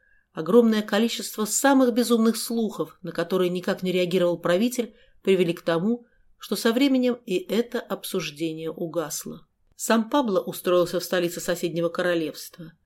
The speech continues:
сначала найдя место учителя фехтования в одном доме, потом перешёл в другой,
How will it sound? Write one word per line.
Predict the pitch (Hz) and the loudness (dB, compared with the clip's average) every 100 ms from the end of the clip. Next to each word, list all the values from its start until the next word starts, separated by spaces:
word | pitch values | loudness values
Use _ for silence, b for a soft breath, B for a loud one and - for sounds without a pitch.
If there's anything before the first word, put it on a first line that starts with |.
| - | -14
сначала | - 208 - 277 190 | -4 -4 2 2 4
найдя | 170 170 170 | 2 2 2
место | 165 160 160 | 2 -2 -2
учителя | 170 165 170 165 | -4 -4 -4 -4
фехтования | 165 160 156 151 202 240 233 | -6 -6 -4 0 2 2 2
в | |
одном | 226 208 220 208 | -2 -2 -4 0
доме, | 214 202 202 196 - - - | 0 0 -4 -8 -20 -14 -2
потом | 214 294 262 | 0 2 2
перешёл | 175 156 175 160 | 0 0 0 -2
в | 147 | -2
другой, | 165 156 147 226 240 | -4 -2 0 0 0